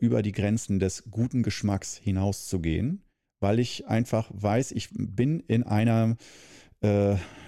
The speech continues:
in einer Gemeinschaft mit Freunden und Familien in meinem Umkreis, wo aus meiner Sicht es so selbstverständlich ist, dass man keine Minderheiten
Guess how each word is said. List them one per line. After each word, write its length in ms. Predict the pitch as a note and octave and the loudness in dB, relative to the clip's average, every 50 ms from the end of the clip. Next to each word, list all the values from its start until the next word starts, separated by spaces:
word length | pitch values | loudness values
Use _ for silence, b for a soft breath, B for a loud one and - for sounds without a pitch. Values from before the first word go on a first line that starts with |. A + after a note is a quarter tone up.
| B B - | B B -4
in 140 | - A2 G#2+ | -2 -2 0
einer 260 | - A2 A2+ A2+ G#2+ | 2 2 2 2 2
Gemeinschaft 680 | F#2 G#2 G2 G2 G2 A2 C#3+ E3 - - D3 C#3+ - - | 2 2 2 2 4 2 2 0 0 0 -2 -2 0 0
mit 100 | A2+ F#2+ | -2 -2
Freunden 800 | - - - - - B2 C#3+ D#3+ D#3 - - C#3+ C#3+ C#3+ D3 D#3+ | -2 -6 -4 -2 0 0 0 0 -2 -4 -4 -4 -2 -4 -4 -4
und 220 | - - A2+ A2+ - | -2 -2 -2 0 0
Familien 600 | - G#2+ G2+ G2+ G2+ A2+ B2+ C#3 C3+ C#3 C3+ C3 | 0 0 2 2 2 2 2 2 2 2 2 0
in 160 | - G2+ G#2+ | 0 0 2
meinem 280 | G#2 G#2 G2+ G2+ G2+ | 2 2 2 2 2
Umkreis, 680 | - - A2+ C3 B2+ - - A2 G#2+ G#2+ A2+ A2+ - B B B B B B B | 0 0 -2 -2 -2 -2 -2 0 2 2 0 -2 -4 B B B B B B B
wo 280 | - G2 G2+ G#2+ G#2+ - | -2 0 0 0 -2 -2
aus 240 | - - F#2 F2+ - | -2 -4 -4 -2 -2
meiner 340 | G2 F#2 G2 A#2+ C#3+ C#3+ B2+ | 0 2 2 4 4 2 2
Sicht 280 | A2 B2 B2 - - - | 2 0 -2 -2 -4 -6
es 180 | - F#2+ - - | -6 -4 -4 -4
so 280 | G2 G2+ C3 D#3 F3+ | -2 0 2 2 2
selbstverständlich 1200 | E3+ A#2+ G#2 A2 A#2 D3 E3+ - - - - - C3+ C3+ - - A#2+ A#2+ C3+ D3+ - - F#2+ - - | 0 2 0 2 2 2 0 -2 -6 -8 -4 -2 -2 -2 -2 0 0 0 0 0 -2 -4 -6 -4 -2
ist, 360 | - F2+ E2 - - - - _ _ _ _ _ _ _ _ _ _ _ _ - | -2 -2 -2 -2 -6 -14 -16 _ _ _ _ _ _ _ _ _ _ _ _ -2
dass 240 | G2 G2 F#2+ - - | -2 -2 0 0 0
man 340 | G#2 G2 G2 G2 G2 G2+ - _ _ | 2 2 2 2 0 -2 -4 _ _
keine 340 | - - G#2 G#2+ A2+ A#2 G#2+ | -4 -2 0 2 4 4 4
Minderheiten 800 | G#2 G#2+ A2+ B2 A#2 A2 G2+ F#2+ F2+ F#2 F#2+ F#2 - G2+ G2 G2 | 4 4 4 4 2 2 2 2 2 2 0 0 0 -2 -4 -4